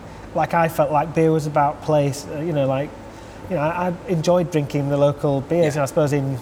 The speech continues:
Speaker 1: Sheffield it'd have been Stones or whatever, wouldn't it, going back? And maybe the, maybe the way our industry has played out with the craft thing is because those were our reference points, you know.
Speaker 2: Mm.
Speaker 1: Like for Logan at Beavertown, it would have been Batham's or whatever, or in the we-, in the, um,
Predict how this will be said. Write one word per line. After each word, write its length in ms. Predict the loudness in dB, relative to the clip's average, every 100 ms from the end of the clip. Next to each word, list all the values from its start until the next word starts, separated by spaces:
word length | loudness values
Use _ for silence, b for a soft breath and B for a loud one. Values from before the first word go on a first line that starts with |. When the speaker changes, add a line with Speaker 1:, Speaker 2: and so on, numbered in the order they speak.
| -2
Speaker 1:
Sheffield 400 | -2 0 0 0
it'd 80 | -2
have 80 | -4
been 180 | -4
Stones 480 | -4 -2 0 0 0
or 220 | 0 0
whatever, 220 | 0 -2 -4
wouldn't 160 | -2 -4
it, 140 | -2
going 260 | 0 0 0
back? 300 | -2 0 -2
And 240 | -2 -4 B B B B B -2
maybe 180 | 0 2
the, 240 | 2 0 -4 -6
maybe 580 | -2 0 2 2 0 -2 -12 -18 -18 -18 -18 -18 -18 -18 -10 -2
the 60 | 4
way 220 | 6 6
our 260 | 6 4 2
industry 360 | 0 0 2
has 100 | 2
played 260 | 2 2 4
out 80 | 2
with 80 |
the 60 | -2
craft 280 | 0 0 2
thing 140 | -2
is 120 | 0 -2
because 460 | -4 2 2 2
those 320 | 0 0 2 2
were 100 | 2
our 140 | 4
reference 340 | 2 -2 -4 -2
points, 360 | 0 0 0
you 60 | -2
know. 120 | -2 -4
Speaker 2:
Mm. 240 | -8 -6 -8 -12 -4
Speaker 1:
Like 200 | -4 -4
for 140 | -2 2
Logan 340 | 4 2 2
at 80 | 0
Beavertown, 560 | 0 0 0 0 2 0
it 80 | 0
would 100 | 0
have 80 | 2
been 240 | 0 2
Batham's 520 | 2 2 2 -2 2
or 140 | 2 2
whatever, 340 | 0 -2 2
or 340 | 4 4 2 -2
in 160 | -6 -2
the 80 | 0
we-, 300 | 0 -2 -4
in 180 | -4
the, 200 | -2 0 2
um, 300 | 0 -2